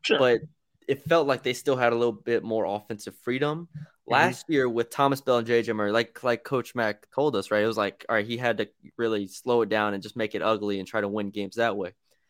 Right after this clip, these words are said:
Speaker 1: Sure.
Speaker 2: So Thomas and J J are gone. They replaced them with,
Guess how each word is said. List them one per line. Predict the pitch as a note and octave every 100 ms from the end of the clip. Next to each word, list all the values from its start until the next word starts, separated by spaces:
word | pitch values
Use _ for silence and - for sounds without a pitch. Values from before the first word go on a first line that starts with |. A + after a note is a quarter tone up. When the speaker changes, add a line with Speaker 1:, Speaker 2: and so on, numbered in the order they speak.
| _
Speaker 1:
Sure. | - D#3+ F#3
Speaker 2:
So | C3 A2+ G#2 -
Thomas | D#3 F#3 F3+ D#3+ B2+
and | A#2
J | C3+ C#3+
J | B2 A2 G2+ G#2+ C3 -
are | G2+
gone. | F#2+ D3+ F#3+ A2 F2 - _ _ _ _ _ _ _
They | - D3
replaced | D3+ D#3 C#3+ C#3
them | C3 B2 A#2
with, | A2+